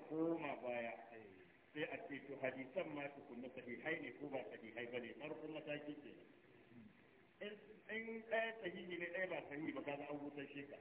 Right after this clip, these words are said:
Ba magana. Sai a ɗauki sahihin a yi aiki da shi. Ba haka za ka zo ce ba, "Wa ma sahha anhu min hadithin wa jindihi. Ja'u kulla qawlin inda qawli Muhammad.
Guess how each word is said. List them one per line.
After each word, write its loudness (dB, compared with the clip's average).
Ba 2
magana. 2
Sai -2
a -4
ɗauki -4
sahihin 0
a 0
yi 2
aiki -4
da -4
shi. -10
Ba -2
haka 4
za 2
ka 2
zo 2
ce 0
ba, 6
"Wa 0
ma 2
sahha 0
anhu -2
min -2
hadithin 2
wa 4
jindihi. 4
Ja'u 8
kulla 2
qawlin 4
inda 0
qawli 6
Muhammad. 2